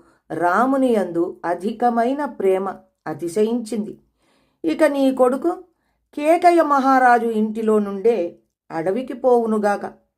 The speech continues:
అడవియందు సింహంచే ఆక్రమింపబడిన గజరాజులాగా రామునిచే ఆక్రమింపబడనున్న భరతుణ్ణి రక్షించు. ఇంతకాలం నుంచి నీ సౌందర్య మహిమ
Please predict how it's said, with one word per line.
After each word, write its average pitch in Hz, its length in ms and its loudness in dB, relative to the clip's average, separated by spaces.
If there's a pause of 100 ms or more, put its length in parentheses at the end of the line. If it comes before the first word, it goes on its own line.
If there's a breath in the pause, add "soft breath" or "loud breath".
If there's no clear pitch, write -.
(500)
అడవియందు 277 760 2
సింహంచే 262 880 -2
ఆక్రమింపబడిన 226 1120 0
గజరాజులాగా 214 1200 0 (520)
రామునిచే 196 1000 -2 (180)
ఆక్రమింపబడనున్న 214 1300 0
భరతుణ్ణి 208 800 -6 (420)
రక్షించు. 214 600 -8 (640)
ఇంతకాలం 247 840 2
నుంచి 208 440 -6 (400)
నీ 208 260 2
సౌందర్య 269 800 0
మహిమ 208 400 -2